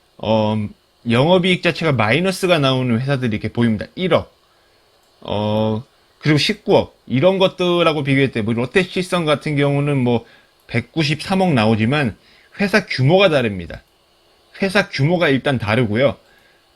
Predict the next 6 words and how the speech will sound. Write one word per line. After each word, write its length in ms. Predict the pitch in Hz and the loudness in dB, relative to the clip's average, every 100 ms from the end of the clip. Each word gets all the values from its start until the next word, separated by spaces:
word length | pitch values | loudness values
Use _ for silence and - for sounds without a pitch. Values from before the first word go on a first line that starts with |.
| _ - | _ -2
요거랑 720 | 120 151 170 185 185 180 165 | 2 2 2 2 2 0 -6
똑같지만 760 | 202 196 190 - 180 190 196 190 | -8 -4 -4 -4 -4 -2 -2 -4
배당금을 600 | - 123 123 196 185 196 | -4 0 2 2 0 0
많이 220 | 156 135 127 | 2 2 2
안 300 | 95 127 147 | 0 -2 0
줘요. 240 | 139 90 | -2 -4